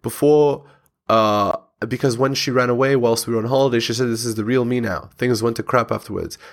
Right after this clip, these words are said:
Even on holiday, she had to lie to her dad that she was out with me and a family relative. She had to lie about New York because her dad didn't want her going out." One twenty-two upvotes. "Sounds like she's using you as your cover. Sounds like she regularly uses people as covers." Right,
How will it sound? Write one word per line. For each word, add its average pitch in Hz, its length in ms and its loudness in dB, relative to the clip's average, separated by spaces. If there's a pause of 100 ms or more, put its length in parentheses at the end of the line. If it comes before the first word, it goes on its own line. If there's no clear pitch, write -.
Even 139 180 0
on 131 80 0
holiday, 127 340 2
she 123 140 0
had 120 80 -2
to - 60 -2
lie 117 220 2
to 131 100 -2
her 117 80 2
dad 113 220 0
that 107 80 -4
she - 100 -4
was 110 120 0
out 113 100 2
with 113 120 -6
me 117 240 -2
and 113 80 -4
a 107 60 -6
family 113 280 -2
relative. 107 460 -2 (320)
She - 120 -4
had 113 60 -4
to 117 80 -2
lie 117 260 4
about 107 360 -2
New 113 200 -2
York 139 440 0 (280)
because - 240 -2
her 117 80 2
dad 123 240 2
didn't 110 200 -4
want 110 140 -2
her 104 60 -4
going 101 240 -2
out." 95 240 -6 (1900)
One 139 200 0
twenty-two 151 440 0
upvotes. 123 320 -2
"Sounds 151 300 2
like 165 100 2
she's 117 240 -2
using 135 220 -2
you 127 40 2
as 110 100 -2
your 107 80 -2
cover. 175 400 0 (200)
Sounds 139 300 0
like 139 100 0
she 117 180 -4
regularly 151 460 2
uses 107 300 -4
people 107 260 -6
as 85 140 -6
covers." - 480 -6 (720)
Right, 110 240 0